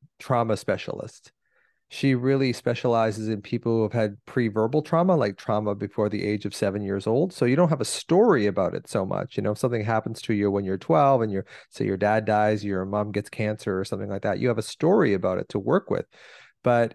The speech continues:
in a lot of people whose trauma is pre-verbal before seven, that's what Cynthia really specializes in, and going in through the body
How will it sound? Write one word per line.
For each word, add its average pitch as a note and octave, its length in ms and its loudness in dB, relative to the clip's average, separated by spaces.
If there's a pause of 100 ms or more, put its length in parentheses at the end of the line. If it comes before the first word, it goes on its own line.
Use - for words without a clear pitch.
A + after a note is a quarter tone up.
in A2+ 200 -4
a G#2+ 60 0
lot A#2 240 4
of G3+ 80 -2
people A#2 340 0
whose A2 260 -2
trauma A#2 500 -2
is G#2+ 400 0
pre-verbal A2 800 -2
before A2 420 -2
seven, G2+ 560 -2 (400)
that's A#2 220 0
what G#2+ 120 0
Cynthia G#2+ 360 -2
really G2 320 -2
specializes G2 760 -4
in, F#2+ 200 -4
and F#2+ 240 -10
going G#2+ 260 0
in G2+ 180 -2
through G#2 200 -4
the F#2+ 80 -4
body F2+ 560 -2